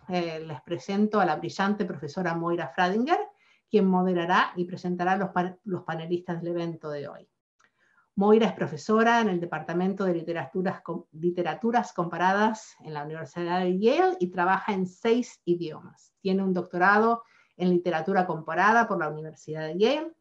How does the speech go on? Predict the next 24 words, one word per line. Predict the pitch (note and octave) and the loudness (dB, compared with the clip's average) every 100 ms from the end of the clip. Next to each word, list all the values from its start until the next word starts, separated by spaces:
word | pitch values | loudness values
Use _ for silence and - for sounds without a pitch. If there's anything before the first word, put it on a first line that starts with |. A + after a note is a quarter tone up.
| _ _ - | _ _ 4
una | A#3 A#3+ | 6 6
maestría | G3 D3+ - - B3 C4+ C#4+ D4 - - | 4 0 -6 -2 0 2 2 0 -10 -8
en | E3+ | -6
estudios | D3 - F#3+ G#3 F#3 | -6 -4 0 2 2
de | D#3 | 0
género | - G#3 A3+ A#3+ B3+ A3+ | -2 2 2 2 -2 -2
por | F3 | -4
el | E3 | -4
Instituto | E3 F3+ F3+ G3 G#3 F#3+ | -4 -4 -2 0 0 -2
de | |
Ciencias | F3 F#3+ F#3 F#3 - | -2 -2 -2 -4 -8
Sociales | F3 - F#3 F#3 G3+ F3 | -14 -4 0 2 2 -2
de | E3 | 0
La | E3 G#3+ | 4 4
Haya | A3+ C#4+ B3 | 4 0 0
en | E3 | 0
Holanda | D#3 G3+ A#3 C4+ E4+ - _ _ _ | 0 0 0 0 -4 -8 _ _ _
y | G3+ | 4
una | A3+ G#3+ | 6 4
licenciatura | G3+ A3 A3 G3 - D#3+ - G#3+ E3 E3+ F#3 - | 2 0 0 0 -2 -6 -2 0 0 -4 -8 -8
en | F3 | -8
psicología | - F3 E3+ D#3+ - A3 A#3 B3 A3 | -4 -6 -6 -12 -8 -2 2 2 0
en | |
la, | D#3+ D#3 | -4 -6